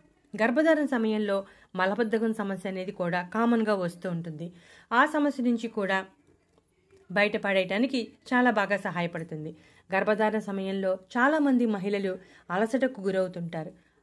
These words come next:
ఎనర్జీ లెవెల్స్ పడిపోతూ ఉంటాయి. అలాంటి సమయంలో ఒక పండును తింటే అలసట,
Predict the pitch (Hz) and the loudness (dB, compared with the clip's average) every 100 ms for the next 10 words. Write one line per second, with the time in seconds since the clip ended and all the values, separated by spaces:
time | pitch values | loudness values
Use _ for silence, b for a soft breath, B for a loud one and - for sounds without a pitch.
0 | b 185 202 247 247 247 220 214 - 175 | b -2 2 2 4 4 4 2 -4 -6
1 | 175 208 202 202 180 165 165 170 B B | -2 -2 0 0 -2 -4 -6 -10 B B
2 | B 214 254 285 247 247 196 196 196 190 | B 0 2 4 0 -2 -2 -2 -2 0
3 | 185 b b - 196 185 185 214 240 277 | -2 b b -4 -4 -4 0 4 6 6
4 | 226 202 185 180 180 - _ _ _ 175 | 4 0 -4 -6 -8 -16 _ _ _ -4
5 | 202 220 233 | -2 -2 -2